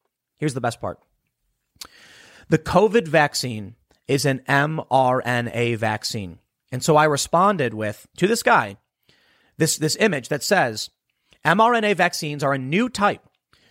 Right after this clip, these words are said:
To trigger an immune response, many vaccines put a weakened or inactive germ into our bodies, not M R N A vaccines. Instead, they teach our cells how to make a protein or even just a piece of a protein to trigger an immune response in our bodies." Jack Posobiec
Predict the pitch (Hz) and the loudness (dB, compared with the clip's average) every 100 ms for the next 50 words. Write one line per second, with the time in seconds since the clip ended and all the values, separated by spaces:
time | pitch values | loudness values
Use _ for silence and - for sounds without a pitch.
0 | - 156 208 214 247 233 196 185 - 156 | -6 0 2 4 2 2 0 -2 -2 -2
1 | 139 143 170 160 156 156 147 - 147 123 | -2 -4 0 0 -2 -4 -6 -2 -2 0
2 | 139 151 143 139 131 123 139 113 123 117 | 0 -2 0 0 2 0 -2 -4 -4 -4
3 | 127 110 135 175 139 117 - _ 117 135 | -2 0 2 2 0 -6 -10 _ -2 0
4 | 147 - 143 143 127 127 123 117 110 107 | 0 -2 -2 -2 0 0 0 -2 -4 -4
5 | - 175 123 92 - _ _ - 147 147 | -4 -4 -4 -8 -12 _ _ -2 0 0
6 | - 202 160 147 139 170 160 170 - 143 | 2 2 2 -2 -2 -2 0 0 2 0
7 | 151 135 120 127 214 240 196 143 131 _ | 0 -4 -4 -2 0 0 -2 -8 -8 _
8 | _ - 170 165 151 165 - - 247 185 | _ -4 0 0 -2 -4 -2 -2 -2 -2
9 | 160 123 - 120 - _ _ 139 - 170 | -2 -4 -4 -10 -12 _ _ -12 0 2
10 | 165 160 156 196 220 185 - 143 127 135 | 2 -2 2 2 2 -2 0 0 0 -2
11 | 135 160 170 101 - - _ _ _ _ | 0 2 2 -2 -10 -14 _ _ _ _
12 | _ _ _ - 175 233 - 254 - 226 | _ _ _ 0 2 2 0 -2 2 2
13 | 175 113 - | 2 -2 -10